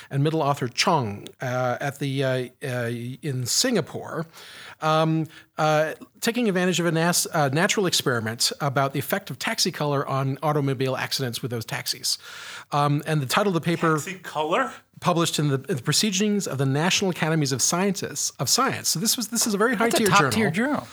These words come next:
Speaker 1: It's a top-tier journal, published this just recently, and the title is called Yellow Taxis Have Fewer Accidents Than Blue Taxis Because Yellow Is More Visible Than Blue.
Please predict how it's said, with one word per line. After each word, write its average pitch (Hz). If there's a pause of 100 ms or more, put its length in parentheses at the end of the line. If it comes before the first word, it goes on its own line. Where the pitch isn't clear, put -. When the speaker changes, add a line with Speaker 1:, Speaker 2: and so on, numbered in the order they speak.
(120)
Speaker 1:
It's 160
a 175
top-tier 220
journal, 117
published 165
this 123
just -
recently, 131 (400)
and 147
the -
title 185
is 156
called 135
Yellow 202
Taxis 156
Have 131
Fewer 202
Accidents 131
Than 107
Blue 185
Taxis 127
Because 151
Yellow 147
Is 175
More 117
Visible 113
Than 170
Blue. 185